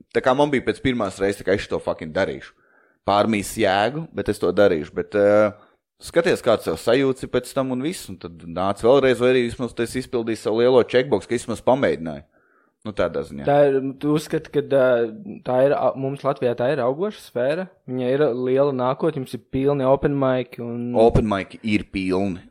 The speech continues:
Speaker 1: Tā
Speaker 2: Un
Speaker 1: kā gan, nu, kā t-, visās vietās, kur mums notiek, ir packed pa lielam. Ir, ir
Speaker 2: Gan,
Speaker 1: tā kā
Speaker 2: ā, runātāji, gan klausītāji.
Speaker 1: Jā, jā, jā, runātāji arī pieaug. Tagad ir, es nezinu, ir pat bijuši kaut gadījumi, kur piesakās kaut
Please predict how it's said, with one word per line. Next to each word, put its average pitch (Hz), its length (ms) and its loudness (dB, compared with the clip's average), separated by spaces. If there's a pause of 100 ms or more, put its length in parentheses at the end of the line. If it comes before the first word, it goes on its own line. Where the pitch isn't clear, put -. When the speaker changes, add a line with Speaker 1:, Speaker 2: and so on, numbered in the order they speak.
(340)
Speaker 1:
Tā 98 100 -4
Speaker 2:
Un 123 60 -6
Speaker 1:
kā 87 160 -2 (520)
gan, 90 240 -8 (120)
nu, 107 240 -8 (1000)
kā 107 220 0
t-, 71 180 -14 (240)
visās 110 480 -6
vietās, 107 320 -2
kur 104 140 -8
mums 95 260 -8
notiek, 110 480 -4
ir 92 180 -8
packed 78 480 -2
pa - 100 -8
lielam. 78 440 -4 (140)
Ir, 80 260 -10
ir 80 300 -6 (260)
Speaker 2:
Gan, 139 340 2
Speaker 1:
tā 139 60 0
kā 131 80 4
Speaker 2:
ā, 131 100 6
runātāji, 135 600 2
gan 131 120 -4
klausītāji. 120 640 0
Speaker 1:
Jā, 113 180 6
jā, 98 160 8
jā, 101 180 6
runātāji 104 520 2
arī 92 140 -2
pieaug. 82 400 -4
Tagad 85 340 -8
ir, 82 80 -12
es 82 120 -16
nezinu, 90 300 -12
ir 127 140 -4
pat 85 160 -10
bijuši 107 260 -8
kaut 85 200 -8
gadījumi, 90 400 -2
kur 85 100 -20
piesakās 90 560 -8
kaut - 160 -16